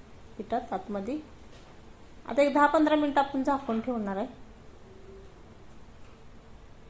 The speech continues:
ही पाण्याचा जहार आम्ही गावातनं भरून आणतो बघा, पाच रुपये डॉलर टाकून. व्हिडिओमध्ये तो सारखा दिसतोय, तर किचनवरच ठेवलेला असतो त्यामुळे तुम्हाला दिसतोय.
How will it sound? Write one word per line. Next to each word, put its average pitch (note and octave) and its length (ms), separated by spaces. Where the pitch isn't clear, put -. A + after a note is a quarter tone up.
ही C#4 60
पाण्याचा C#4 440
जहार B3+ 280
आम्ही A#3 240
गावातनं A3 440
भरून A3+ 280
आणतो G3 260
बघा, G3+ 220
पाच G#3+ 320
रुपये G3+ 220
डॉलर G3 320
टाकून. G3 380
व्हिडिओमध्ये A3+ 500
तो A3+ 60
सारखा A3 400
दिसतोय, G#3+ 440
तर - 1400
किचनवरच A#3+ 640
ठेवलेला A3 300
असतो G#3+ 260
त्यामुळे G#3 380
तुम्हाला G3+ 220
दिसतोय. G3+ 380